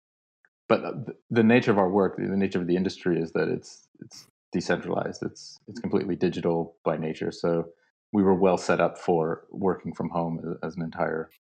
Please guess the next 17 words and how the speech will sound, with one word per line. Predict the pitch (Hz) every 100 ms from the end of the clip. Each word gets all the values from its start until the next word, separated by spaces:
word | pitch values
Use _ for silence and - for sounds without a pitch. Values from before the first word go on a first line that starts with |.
| -
company. | 90 82 85 87 - _ _ _ _ _ 92
Um, | 92 - - _ _ _ -
so, | 120 120 - - -
I |
mean, | 139 120 110 - _ _
the | 123
pandemic | 139 143 131
had | 123 117
a, | 107 - 101 98 -
an | 101
effect, | 92 - 131 92 - - - _ _ _ _ _
but | - - -
not | - 104 92 -
necessarily | 101 98 104 - 92 90
on | 87
how | - 87 82
we | 82 -